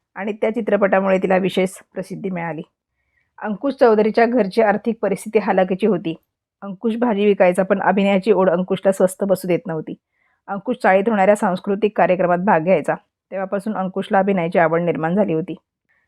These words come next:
शाहीर साबळे यांच्या कार्यक्रमात अंकुशला नृत्य करण्याची संधी मिळाली. रंगमंचावर अंकुश अनेक कलाकारांसोबत शेवटच्या रांगेत नृत्य करायचा. या कालावधीत केदार शिंदेसोबत अंकुशने अनेक एकांकिका केल्या. पुढे या जोडीने मिळून अनेक मनोरंजक चित्रपट मराठी जगताला दिले.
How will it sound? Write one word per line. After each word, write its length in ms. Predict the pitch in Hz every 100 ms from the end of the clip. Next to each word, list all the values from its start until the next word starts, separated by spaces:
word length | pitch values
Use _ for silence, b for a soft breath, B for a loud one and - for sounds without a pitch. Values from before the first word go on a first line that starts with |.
| _
शाहीर 260 | - 220 233
साबळे 300 | 320 247 247
यांच्या 220 | 254 254
कार्यक्रमात 480 | 247 214 196 208 208 -
अंकुशला 380 | 190 196 190 214
नृत्य 320 | 202 - 202
करण्याची 360 | 208 180 180
संधी 280 | 208 196 170
मिळाली. 300 | 160 151 147 165 _ -
रंगमंचावर 680 | 190 202 214 196 190 196
अंकुश 360 | - 185 185 196 -
अनेक 280 | 196 202
कलाकारांसोबत 640 | 196 180 180 180 190 196 196
शेवटच्या 440 | 190 190 190 190 196
रांगेत 200 | 170 180 -
नृत्य 240 | 190 185
करायचा. 400 | 165 156 151 160 - _ _
या 120 | 220 233
कालावधीत 500 | 240 220 220 226 240 -
केदार 240 | 202 214
शिंदेसोबत 680 | 220 220 202 202 202 196 196 -
अंकुशने 380 | 190 196 220
अनेक 280 | 196 190 202 -
एकांकिका 520 | 185 190 190 185 -
केल्या. 300 | 190 175 156 165 _ -
पुढे 160 | 196
या 120 | 196 202
जोडीने 360 | 196 180 190
मिळून 220 | 190 190 190
अनेक 220 | 190 190 190
मनोरंजक 440 | 208 180 180 180 190
चित्रपट 440 | 180 190 185 180 180 -
मराठी 540 | 180 180 208 - -
जगताला 360 | 175 160 156 156
दिले. 220 | 160 156